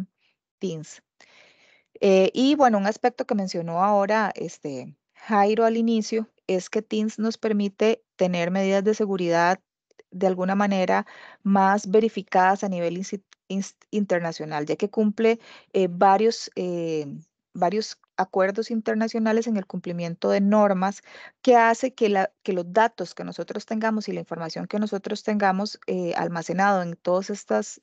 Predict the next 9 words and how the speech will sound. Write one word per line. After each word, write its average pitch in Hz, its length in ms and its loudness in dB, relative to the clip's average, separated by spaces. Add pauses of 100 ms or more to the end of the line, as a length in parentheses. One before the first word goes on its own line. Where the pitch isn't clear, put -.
estas 214 500 -4
nubes 214 500 2 (380)
estén 196 760 2
de 202 80 2
alguna 190 200 -2
manera 208 340 0 (160)
protegidos 202 720 0
por 214 160 -2
acuerdos 190 800 0